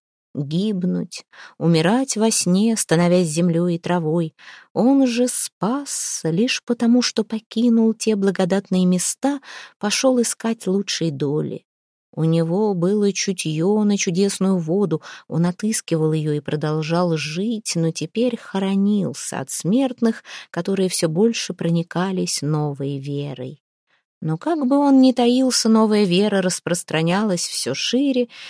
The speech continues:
и стоило кому-то из почитателей единого бога выйти к чародейскому месту, как чудеса кончались, теряла свою силу и вода.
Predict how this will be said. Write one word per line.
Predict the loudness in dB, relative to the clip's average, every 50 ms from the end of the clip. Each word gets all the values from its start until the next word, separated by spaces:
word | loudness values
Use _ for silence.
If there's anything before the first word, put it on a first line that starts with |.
| -12 -4
и | -2 0
стоило | 0 0 2 2 4 4 4 4 2
кому-то | 4 4 4 4 2 2 2 0
из | 0 0
почитателей | 0 -2 0 0 0 0 2 2 2 2 4 4 4 4
единого | 4 2 2 2 4 6 6 6 6 4 4 2
бога | 4 4 4 4 4 2 0 0
выйти | 0 0 0 0 -2 -6 _ -8 -6 -6
к | -6 -6
чародейскому | -8 -6 -2 0 0 0 0 0 0 0 0 -2 -6 -8 -10 -8 -6 -4 -2 -2 0
месту, | 0 2 0 0 0 -4 -4 -6 -8 -10 -10 -10 -10 -10 -10 -12 _ _ _ _ _ _ _ _ _ _ _
как | -6 -6 -6 -4 -2
чудеса | -2 0 0 2 0 0 0 -2 -4 -4 -4 -6 -4
кончались, | -2 -2 -2 0 -2 -2 -4 -2 -2 -2 -2 -4 -4 -6 -8 -10 -14 -16 -18 -18 -20 -8 _
теряла | 0 2 2 2 2 0 0 0 -2
свою | -2 -2 2 2 4 4
силу | 4 2 0 -2 0 0 0 0
и | 0 0 0
вода. | 0 -2 -4 -4 -4 -2 0 0 2 0 -2 -4